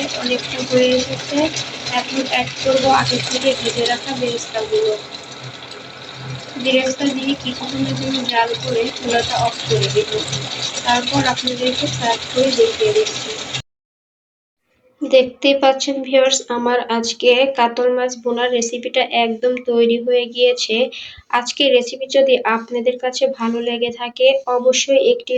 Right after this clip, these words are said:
লাইক দিতে ভুলবেন না, আর বেশি ভালো লাগলে ফ্যামিলি আর ফ্রেন্ডসের ভিতর শেয়ার করে দিবেন। আপনার একটি লাইক আমাকে নতুন নতুন ভিডিও আপলোড করতে উৎসাহ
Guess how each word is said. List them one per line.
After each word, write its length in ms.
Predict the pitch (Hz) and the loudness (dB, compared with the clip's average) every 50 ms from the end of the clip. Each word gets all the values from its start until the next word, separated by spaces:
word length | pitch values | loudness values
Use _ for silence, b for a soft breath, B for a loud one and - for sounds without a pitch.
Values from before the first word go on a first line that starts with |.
| 240 226 | 0 2
লাইক 220 | 214 214 214 214 220 - - | 4 4 4 2 0 -2 -6
দিতে 200 | 247 247 254 254 254 233 | -2 2 2 2 2 2
ভুলবেন 440 | 233 226 226 226 226 226 240 240 262 254 233 | 2 4 4 4 4 4 0 0 -2 -2 0
না, 100 | 226 233 262 B B B B B B B B - 262 | 0 0 -2 B B B B B B B B 2 4
আর 80 | 269 269 262 240 240 | 4 4 4 4 4
বেশি 220 | 240 233 - 277 269 269 262 | 4 4 2 0 -2 -2 0
ভালো 160 | 262 269 269 269 269 | 2 4 6 6 8
লাগলে 240 | 269 269 269 294 294 285 - | 6 6 4 2 0 0 -2
ফ্যামিলি 420 | - 247 240 233 240 240 233 240 240 202 220 | -2 -2 0 0 0 0 2 4 4 4 4
আর 80 | 269 294 285 - | 4 2 0 0
ফ্রেন্ডসের 500 | - 233 226 226 226 226 226 247 247 247 240 | 2 2 4 4 4 2 2 2 0 0 -2
ভিতর 200 | 247 - 277 277 277 - | -4 -4 -2 0 0 0
শেয়ার 220 | - 254 233 233 233 226 233 | 2 2 2 2 0 0 0
করে 180 | 226 220 226 226 220 214 | 0 2 2 2 2 2
দিবেন। 260 | 214 208 214 202 208 226 226 b b b b b b b - | 2 2 2 2 0 -2 -4 b b b b b b b 0
আপনার 440 | 233 247 247 240 - - 285 285 285 285 277 | 0 0 0 0 -2 -2 0 2 2 2 2
একটি 220 | 277 - - 294 294 269 247 | 0 0 0 2 2 4 4
লাইক 240 | 240 226 233 262 269 - - - 247 247 | 4 4 4 2 0 0 -2 -2 -2 0
আমাকে 300 | 240 240 240 240 247 240 240 233 | 0 0 0 0 0 0 0 0
নতুন 240 | 233 233 233 247 254 262 269 | 0 0 2 2 2 2 2
নতুন 200 | 269 269 294 285 262 233 240 | 2 2 0 0 0 0 -2
ভিডিও 260 | 247 240 247 240 247 - - - 233 | 0 2 2 4 4 2 2 0 0
আপলোড 280 | 233 233 - 247 240 240 - - | 0 -2 -2 -6 -6 -6 2 4
করতে 300 | 523 - 269 - - 277 285 - - - | 4 4 4 2 0 -2 0 2 2 0
উৎসাহ 300 | - - - - 240 | 2 0 -2 -4 -4